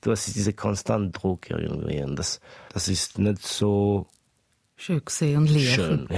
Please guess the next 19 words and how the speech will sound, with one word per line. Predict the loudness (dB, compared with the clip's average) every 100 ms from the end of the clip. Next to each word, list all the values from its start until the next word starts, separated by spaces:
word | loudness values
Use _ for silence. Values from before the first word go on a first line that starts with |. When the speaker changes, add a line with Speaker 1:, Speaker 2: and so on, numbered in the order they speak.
| 4
Speaker 2:
Ja. | 4 2
Speaker 1:
ja. | 0 -4 -12 -8 -8 -8 -6 2
Speaker 2:
Da | 4
ist | 4 2 4
die | 4
familiäre | 6 6 6 6 4 4
Situation | 2 2 0 2 4 6 4
gesehen, | 4 4 4 6
im | 6 8 6 4 0 -8 -10
Sonderbau | 0 4 6 6 6 4 4
von | 6 6
einem | 6 4
kommunistischen | 6 6 8 6 4 2 4 4 4
Land | 4 6 6 6 6 4
in | 0 2
die | 2
freie | 0 2 4 6
Schweiz | 4 4 4 2 -2
gekommen. | -4 -2 2 4 6